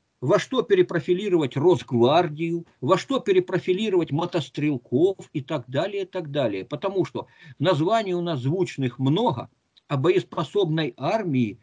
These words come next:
не наблюдается. Я называю вещи своими именами.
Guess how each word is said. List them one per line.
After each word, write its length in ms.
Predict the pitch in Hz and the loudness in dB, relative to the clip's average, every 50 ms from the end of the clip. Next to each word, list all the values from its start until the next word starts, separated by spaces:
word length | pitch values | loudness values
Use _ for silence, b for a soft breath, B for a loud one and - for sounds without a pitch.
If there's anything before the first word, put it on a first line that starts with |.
| _ _ | _ _
не 320 | - 127 127 131 143 170 185 | -2 2 4 6 6 4 4
наблюдается. 920 | 190 175 139 135 160 160 131 120 120 135 139 113 98 - - - 92 - _ _ B B B 165 127 B | 2 0 0 2 0 0 2 2 2 2 2 -2 -4 -6 -10 -14 -14 -14 _ _ B B B -16 -8 B
Я 220 | 120 139 175 190 | 2 2 4 4
называю 460 | 196 185 151 160 170 190 185 165 143 | 2 0 -2 -2 -2 0 0 0 0
вещи 320 | 143 185 208 170 - - 180 | 0 0 -2 -4 -2 -2 -2
своими 600 | - - - 127 127 139 175 190 202 202 190 156 | -2 -2 -2 -2 0 0 0 -2 -2 -4 -6 -4
именами. 600 | 190 170 170 160 143 135 151 175 156 113 92 - | -2 -2 -2 -2 -2 0 0 0 -2 -2 -4 -8